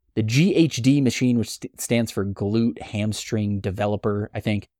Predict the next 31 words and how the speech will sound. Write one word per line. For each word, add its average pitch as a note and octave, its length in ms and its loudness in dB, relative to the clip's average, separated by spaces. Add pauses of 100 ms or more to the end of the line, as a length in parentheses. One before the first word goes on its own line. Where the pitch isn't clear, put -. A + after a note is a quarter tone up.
(320)
the A2+ 80 0
G B2+ 360 4
H C#3 240 2
D A#2+ 180 4
machine G#2 400 -2 (400)
is C3 160 2
that A#2+ 240 4 (100)
machine E3+ 380 2
that E3 100 2
you A2+ 160 0
probably C#3 340 4
rarely G#2 440 0
see - 180 0
people A2+ 280 -2
actually G#2 320 -2
using G#2 300 0
at A2+ 80 0
the A2 60 -4
gym. G#2+ 260 0 (380)
It's A#2 140 -4
got A2 260 6 (100)
two E3 220 6
sets C#3 300 4
of A#2 80 0
pads B2 320 2
where A2 100 0
your G2+ 120 -2
feet - 360 -2
slide A#2 320 2
in A2+ 140 2
there, A2 260 0